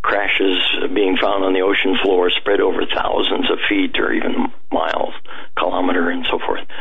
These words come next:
But this was o-, only a hundred-foot debris field. But the pilot says something very curious. He says, uh, on the, he found the craft on the ocean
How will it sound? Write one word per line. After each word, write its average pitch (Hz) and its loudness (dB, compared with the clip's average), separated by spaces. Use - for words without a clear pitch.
But - 0
this 123 2
was 107 2
o-, 110 2
only 123 4
a 95 0
hundred-foot 98 0
debris 92 0
field. - 0
But - 0
the 127 0
pilot 190 0
says 127 2
something 98 2
very 104 2
curious. 80 2
He - 0
says, 95 0
uh, 95 0
on 104 0
the, 101 2
he 104 0
found 113 0
the 107 0
craft 98 0
on 92 2
the 90 0
ocean 87 0